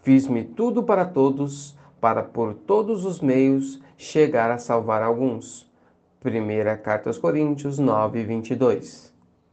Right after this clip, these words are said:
Quando Cristo é a coisa mais importante em minha vida. Quando leio esse versículo hoje, penso naquele missionário que chegou em outra cultura e não foi aceito nela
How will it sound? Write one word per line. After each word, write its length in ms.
Quando 320
Cristo 500
é 100
a 120
coisa 360
mais 400
importante 760
em 80
minha 240
vida. 320
Quando 240
leio 260
esse 200
versículo 720
hoje, 340
penso 500
naquele 500
missionário 600
que 140
chegou 640
em 240
outra 500
cultura 680
e 120
não 280
foi 200
aceito 480
nela 500